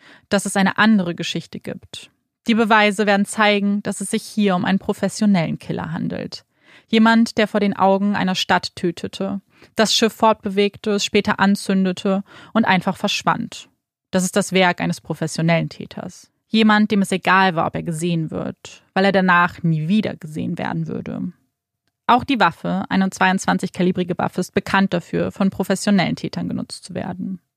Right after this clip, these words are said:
Die Staatsanwaltschaft hat Zeugen manipuliert, ihre Aussagen so gebogen, bis sie zu ihrer Geschichte passten.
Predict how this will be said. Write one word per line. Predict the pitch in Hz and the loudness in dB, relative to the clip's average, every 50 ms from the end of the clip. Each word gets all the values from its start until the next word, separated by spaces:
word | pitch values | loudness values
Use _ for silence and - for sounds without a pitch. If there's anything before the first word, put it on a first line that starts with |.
| _ - | _ -4
Die | 247 | -4
Staatsanwaltschaft | - - 247 220 220 - - 220 220 214 214 - 240 226 - - | 0 4 4 4 4 4 2 2 2 2 2 0 -4 -4 -2 -4
hat | 240 - - | -4 -4 -2
Zeugen | - 196 175 170 170 180 | 0 0 0 0 0 -2
manipuliert, | 170 170 175 175 - - - 175 - - - - _ - - _ _ _ - - - - _ | -2 -2 -2 -4 -6 -8 -8 -8 -8 -10 -12 -14 _ -20 -20 _ _ _ -20 -20 -20 -8 _
ihre | 220 214 220 - | 0 2 2 2
Aussagen | 214 226 - - 226 208 208 208 208 202 | 2 0 0 2 2 2 4 4 2 0
so | 185 226 247 233 | 2 2 2 2
gebogen, | 214 226 190 190 185 185 190 190 202 208 214 214 | 0 -2 -2 0 -2 0 0 0 0 0 0 0
bis | 196 208 - | -2 -2 -2
sie | 233 226 | -2 -2
zu | - - 220 - | -2 -4 -6 -2
ihrer | _ 220 214 175 170 165 | _ 0 0 0 0 -2
Geschichte | 170 - - - 160 - - - | -2 -6 -6 -8 -8 -8 -10 -12
passten. | - - - - - - _ _ - - - 196 190 | -12 -12 -18 -18 -18 -20 _ _ -10 -10 -8 -10 -10